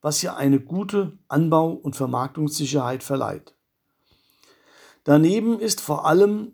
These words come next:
die Mehl- und Volumenausbeute hoch und die Teigeigenschaften stabil. Nicht zu verleugnen ist eine gewisse Neigung zur Eiweißausdünnung in ertragsstarken Jahren.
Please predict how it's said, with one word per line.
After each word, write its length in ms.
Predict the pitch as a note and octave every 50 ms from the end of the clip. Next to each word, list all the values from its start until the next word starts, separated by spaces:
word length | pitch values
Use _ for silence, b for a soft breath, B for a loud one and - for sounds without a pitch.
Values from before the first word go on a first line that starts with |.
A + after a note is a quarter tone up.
| _ _
die 120 | D#3 D3+ C#3
Mehl- 360 | C#3 C#3+ D3+ E3+ G3+ G#3+ A3+
und 200 | G3+ F3+ C#3+ C3+
Volumenausbeute 1080 | C#3+ D3 D3 E3 G3 G#3+ A3 G3+ F#3 F#3 F#3 F#3 - - E3+ E3+ F3 D#3+ E3+ D3 A2 G#2
hoch 420 | C3+ D#3+ F3 A3 B3 A#3+ - -
und 80 | - D#3+
die 120 | D3 D3
Teigeigenschaften 1040 | - C3+ B2+ C#3+ E3+ F3+ A3 - F3+ F3+ F3+ F3 F#3 D3 - E3+ E3+ E3 - - E3+
stabil. 640 | D#3 - - D3 C3+ C3+ D3 C3+ C3 C3+ D3+ - _ _ _ _ _ _ _ _ _ _ _ _ _ _ _ _ _ _ _ _ _ _ _ _ _ _ _ _ _ _
Nicht 400 | - C#3 E3+ A3+ A3+ - - -
zu 140 | - - G3+
verleugnen 720 | F#3+ - D#3+ D3 D3 D3 E3 G3 A3+ A#3 - A3+ G#3+ G#3+ G3
ist 220 | G3+ F#3+ - -
eine 200 | F3 D#3+ D#3 D3+
gewisse 440 | C#3 C#3+ C#3 D3 F#3+ F#3 - G3 D#3
Neigung 580 | D3 C#3 C#3 D#3 E3 E3 F3 F3+ F#3 F3+ -
zur 340 | - - D3 C#3 - - -
Eiweißausdünnung 1160 | D3 D#3+ F3 E3 D#3 C#3+ C#3 C3+ - - D#3+ E3 D#3 - - E3 F#3 G3 G#3 G#3 G#3 A3+ - _
in 120 | - D#3 D3+
ertragsstarken 960 | C#3+ C3+ C3+ C#3 C3+ C3 C#3 E3 F3+ - - - - C#3 C#3 C#3+ D#3+ D#3+ D3
Jahren. 520 | C#3+ C3+ A#2+ A#2 A#2 G#2 G2+ G#2 G2+ -